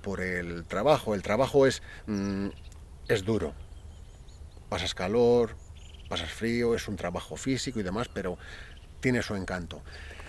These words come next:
Yo creo que es por eso por lo que no tiene tanta aceptación este trabajo. Porque, de hecho, el año que ha estado a, en el dos mil veintidós, con ese precio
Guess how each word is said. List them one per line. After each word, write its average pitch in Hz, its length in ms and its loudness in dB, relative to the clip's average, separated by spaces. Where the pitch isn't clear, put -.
Yo 139 240 12
creo 175 120 10
que 170 80 10
es 160 60 6
por 160 160 8
eso 165 160 8
por 151 180 6
lo 135 200 10
que 120 160 6
no 139 180 8
tiene 151 460 8
tanta 139 260 4
aceptación 107 580 2
este 95 180 -4
trabajo. 87 460 -2
Porque, 120 540 6
de 113 220 6
hecho, 160 380 8
el 95 180 0
año 104 320 2
que 113 140 2
ha 107 40 2
estado 120 540 4
a, 120 540 4
en 117 560 4
el 113 120 4
dos 113 140 4
mil 123 180 6
veintidós, 123 600 10
con 90 240 -2
ese 98 300 2
precio 117 560 6